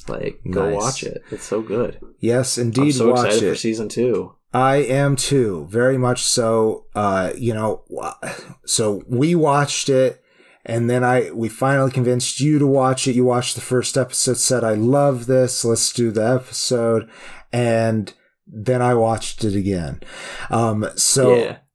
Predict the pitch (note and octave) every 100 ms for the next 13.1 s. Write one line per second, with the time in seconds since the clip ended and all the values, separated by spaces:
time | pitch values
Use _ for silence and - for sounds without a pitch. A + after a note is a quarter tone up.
0 | - B2+ - C#3 D#3+ D#3 C3+ - - -
1 | D3 - C#3 F3+ C3+ D3 A#2+ B2+ - C3+
2 | A2 A2 G#2 G2+ - _ _ _ _ _
3 | _ _ _ _ _ _ _ _ G#2+ -
4 | G#2+ A2+ A#2+ - C#2+ - G#2+ A2+ - -
5 | A#1+ _ _ - A#2 D#2+ C2+ - _ _
6 | _ A2+ A#2 C3+ A2 A#2+ C3+ C3 G#2+ G#2+
7 | G2+ G2+ G2 F#2+ - A2 G#2+ F#2 F#2 F#2
8 | G2 _ _ _ _ _ _ G#2+ A2+ G#2
9 | - - _ _ A2+ A#2 - - B2 B2
10 | C#3+ C3 G#2+ - B2+ C3 D3 - B2 D3
11 | G#2+ F#2 - G#2 - C3 B2 - B2 A#2
12 | G2+ A2+ G#2 G#2+ F#2 F#2+ - A2+ G#2 G2